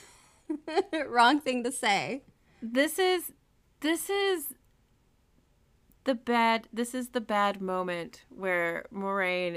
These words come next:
Speaker 2: is just like, "I have had enough." She is done. She s-, gets up. She channels this huge column
Speaker 1: <laughs>
Speaker 2: of
Speaker 1: Yeah, like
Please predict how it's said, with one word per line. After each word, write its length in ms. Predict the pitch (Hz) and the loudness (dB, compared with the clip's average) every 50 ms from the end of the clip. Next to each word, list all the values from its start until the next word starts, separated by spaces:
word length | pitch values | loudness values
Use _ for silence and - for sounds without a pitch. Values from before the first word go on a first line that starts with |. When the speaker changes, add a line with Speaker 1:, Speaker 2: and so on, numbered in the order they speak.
| - - | -8 -10
Speaker 2:
is 280 | - - 185 185 185 | -8 -8 -8 -8 -10
just 360 | - 180 175 - - - - | -12 -14 -14 -14 -16 -16 -10
like, 360 | - 180 175 165 165 156 - _ - | -6 -4 -2 -2 -4 -4 -8 _ -10
"I 180 | - 185 185 185 | -6 -6 -4 -4
have 260 | 170 165 165 165 - _ _ _ _ _ _ _ _ _ _ | -4 -6 -6 -10 -14 _ _ _ _ _ _ _ _ _ _
had 280 | - - 226 202 196 | -4 2 4 4 4
enough." 800 | 190 180 180 180 180 180 185 185 190 160 - - - - - _ _ _ _ _ _ _ _ _ _ | 4 0 -2 -4 -4 -4 0 2 2 2 2 0 -10 -18 -20 _ _ _ _ _ _ _ _ _ _
She 280 | - - - 196 180 | -18 -12 -6 -4 -4
is 220 | 170 175 180 196 - | -4 -4 -6 -12 -6
done. 560 | - 247 240 247 269 269 262 277 277 277 277 - - - - - - - _ | 0 2 4 4 4 2 0 0 -2 -4 -6 -8 -14 -20 -20 -20 -20 -20 _
She 220 | - - - 202 185 | -16 -12 -10 -10 -10
s-, 140 | - - - - - | -10 -12 -14 -8 -2
gets 300 | 220 220 311 320 - - | 2 2 2 2 0 0
up. 340 | 247 214 214 208 - - - _ _ _ _ _ _ _ _ | 2 4 4 2 0 -4 -14 _ _ _ _ _ _ _ _
She 520 | - - - - 233 208 196 185 165 - - _ _ _ | -16 -10 -8 -6 -2 0 0 0 -2 -4 -10 _ _ _
channels 840 | - - - 269 262 269 269 247 202 180 170 160 156 160 160 - - _ _ _ _ - | -10 -6 -2 0 2 2 2 2 2 2 2 2 0 -2 -6 -8 -14 _ _ _ _ -16
this 420 | 190 185 180 190 185 190 - - - _ _ _ _ _ _ _ _ _ _ _ _ _ _ _ _ _ _ _ _ _ _ _ - | -10 -4 0 0 0 0 -2 -8 -18 _ _ _ _ _ _ _ _ _ _ _ _ _ _ _ _ _ _ _ _ _ _ _ -20
huge 480 | - - - 262 269 294 311 269 - | -18 -8 -4 0 0 0 0 -2 -4
column 600 | - - - 233 220 214 208 202 196 196 190 190 - - | -6 0 2 2 4 4 2 2 2 2 0 -2 -4 -4
Speaker 1:
<laughs> 80 | - - | -2 0
Speaker 2:
of 140 | 175 175 | 0 2
Speaker 1:
Yeah, 140 | 277 285 240 | 2 2 2
like 200 | 277 320 - - | 2 0 0 0